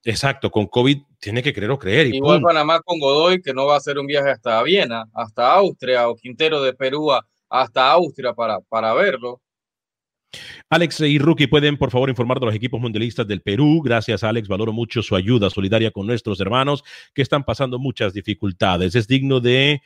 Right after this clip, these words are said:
Speaker 1: imitar. La frase "solo el pueblo salva al pueblo" es genial. Eh, así fue siempre. El amor al prójimo prevalece. Quien da más, recibe más. Amén. Eh, sí, el pueblo salva al pueblo.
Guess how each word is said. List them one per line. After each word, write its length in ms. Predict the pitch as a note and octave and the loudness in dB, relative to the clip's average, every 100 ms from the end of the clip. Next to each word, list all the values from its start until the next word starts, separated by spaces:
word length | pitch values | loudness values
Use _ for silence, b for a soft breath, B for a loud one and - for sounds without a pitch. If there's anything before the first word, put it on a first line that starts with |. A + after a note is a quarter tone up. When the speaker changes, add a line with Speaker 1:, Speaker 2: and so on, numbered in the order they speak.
| b b - | b b -8
Speaker 1:
imitar. 440 | A#2 G#2 C3 G2+ | -6 -2 0 0
La 140 | F#2 F#2+ | -2 -6
frase 320 | B2+ B2 A#2+ | -6 -8 -8
"solo 240 | - B2+ | -8 -6
el 80 | A2+ | -6
pueblo 340 | - C3 B2 | -6 -6 -4
salva 300 | A2 B2+ B2 | -4 -4 -2
al 80 | G#2 | -4
pueblo" 420 | - C3 B2+ C3 - | -2 -2 0 -2 0
es 200 | B2 - | -2 -2
genial. 500 | A2+ G#2 A#2+ G2+ D#2 _ _ _ _ _ - | -8 -2 0 0 -2 _ _ _ _ _ 0
Eh, 160 | G2+ G#2 | 0 2
así 240 | A2 C3 | -2 -4
fue 160 | - B2+ | -2 -2
siempre. 640 | - D3 G#2 E2 E2 D2+ _ _ | 0 -2 -2 -6 -14 -16 _ _
El 160 | G#2+ G#2 | 0 2
amor 240 | G#2 C3 | 4 4
al 120 | A#2+ | 2
prójimo 580 | - C3 A#2+ B2 A#2+ A2 | 2 0 0 -2 -2 -2
prevalece. 580 | - G2+ G#2+ G2+ - E2 | 0 0 2 0 -4 -16
Quien 320 | - C3+ C3 | -4 -2 0
da 300 | B2+ B2+ C3 _ _ _ _ | 0 -2 -2 _ _ _ _
más, 360 | G#2+ C#3+ F3+ - | -4 -4 -4 -10
recibe 500 | A2 G#2+ - B2 A2 | -8 -6 -6 -4 -2
más. 180 | G2+ F2 | -2 -4
Amén. 320 | G2 G2 D2+ b b b b A2+ | -2 -2 -4 b b b b 0
Eh, 160 | A2 | 0
sí, 440 | F#2+ - F3+ F3 _ _ _ | 0 -2 -2 -2 _ _ _
el 160 | - A#2 | -8 -8
pueblo 480 | - D3 C3+ C#3 C3 | 2 4 4 0 -2
salva 360 | - D3 B2 G#2+ | -6 -4 -2 -4
al 100 | F#2+ | -8
pueblo. 320 | F2 D#2 | -14 -18